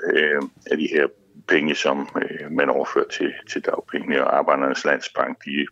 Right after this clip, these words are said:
blev begunstiget i, i, i, i særlig grad. Øhm,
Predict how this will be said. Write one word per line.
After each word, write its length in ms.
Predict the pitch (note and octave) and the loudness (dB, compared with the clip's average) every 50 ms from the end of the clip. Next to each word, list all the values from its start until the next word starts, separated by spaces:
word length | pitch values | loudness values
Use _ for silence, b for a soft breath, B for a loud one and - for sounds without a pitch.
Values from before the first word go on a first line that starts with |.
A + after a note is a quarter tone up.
| - | -2
blev 180 | - D2 C#2 C2 - | 0 2 2 2 -2
begunstiget 560 | - D#2+ - C2 - - - - - C#2+ - - | -6 -2 0 0 -2 -2 -4 -4 -4 -4 -4 -4
i, 240 | C#2+ C#2+ C#2+ C#2+ - - _ | -6 -4 -4 -6 -8 -12 _
i, 300 | - - - - - - - - - A#3 A3 - B B B B _ _ B B B B B B B - | -8 -6 -6 -6 -6 -8 -12 -14 -20 _ -20 -20 B B B B _ _ B B B B B B B -4
i, 140 | - C#2+ - - | -2 -2 -2 -2
i 140 | - D#2 | -4 -4
særlig 380 | D#2+ - - D2+ D2 D2 D2+ D2 | -2 0 2 2 2 2 0 -2
grad. 280 | - - C#2 C2+ C#2 C2 - B B B B B B B B B B B B B | 0 0 0 0 -2 -4 -8 B B B B B B B B B B B B B
Øhm, 720 | D#2+ E2 D#2+ D2+ D2 C#2+ C#2+ C#2+ C#2+ C#2 C#2 C#2 C#2+ - | 4 6 6 6 6 4 4 2 2 0 0 -2 -4 -6